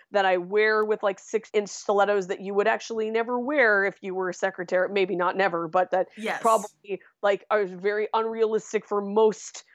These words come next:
Speaker 1: administrative assistant jobs. So all of my quote unquote professional clothes are for slutty secretary blackmailing her boss scenes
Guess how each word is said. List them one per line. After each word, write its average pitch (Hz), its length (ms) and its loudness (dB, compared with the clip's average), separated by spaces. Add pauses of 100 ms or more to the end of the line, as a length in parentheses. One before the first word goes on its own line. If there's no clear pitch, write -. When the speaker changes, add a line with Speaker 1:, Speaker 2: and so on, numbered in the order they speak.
(100)
Speaker 1:
administrative 202 580 0
assistant 190 440 -6
jobs. 170 480 0 (320)
So 233 280 0
all 269 300 4
of 226 120 -4
my 196 540 -2
quote 240 220 4
unquote 233 300 0
professional 220 600 -4
clothes 180 540 2 (180)
are 190 140 4
for 190 640 -2
slutty 208 440 0
secretary 196 720 -2
blackmailing 185 600 0
her 180 140 -8
boss 175 580 0 (140)
scenes 127 520 -8